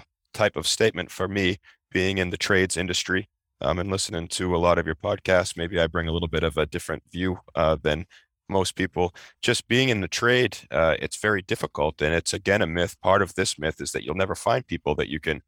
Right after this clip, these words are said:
teach and trust and delegate to. You know, in the trades, it's a little bit more difficult to find that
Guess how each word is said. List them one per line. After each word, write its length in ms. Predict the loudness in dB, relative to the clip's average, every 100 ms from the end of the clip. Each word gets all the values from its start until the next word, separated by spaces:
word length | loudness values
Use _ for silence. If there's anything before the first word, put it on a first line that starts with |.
| _ _ _ -8
teach 300 | -4 -2 -2
and 120 | -4
trust 420 | 0 2 4 0
and 100 | -4
delegate 520 | 0 0 0 -2 -4 -4
to. 320 | -6 -6 -8
You 100 | -6
know, 160 | -4 -2
in 80 | -4
the 60 |
trades, 380 | -4 0 0 0
it's 140 | -4
a 20 | -4
little 140 | -2
bit 180 | -2 -2
more 160 | -2 -4
difficult 440 | -4 -6 -6 -6
to 80 | -4
find 320 | 0 0 2
that 160 | 2